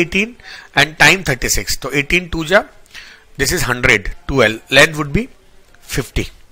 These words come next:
Answer is A option। Uh,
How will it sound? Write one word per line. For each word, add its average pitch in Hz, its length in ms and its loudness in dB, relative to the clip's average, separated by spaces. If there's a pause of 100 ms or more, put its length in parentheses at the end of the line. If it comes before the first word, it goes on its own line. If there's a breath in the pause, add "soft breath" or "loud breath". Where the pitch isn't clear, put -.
(140)
Answer 127 220 0 (100)
is - 140 -6 (840 soft breath)
A 143 80 4
option। 113 320 2 (2250 soft breath)
Uh, 160 120 -4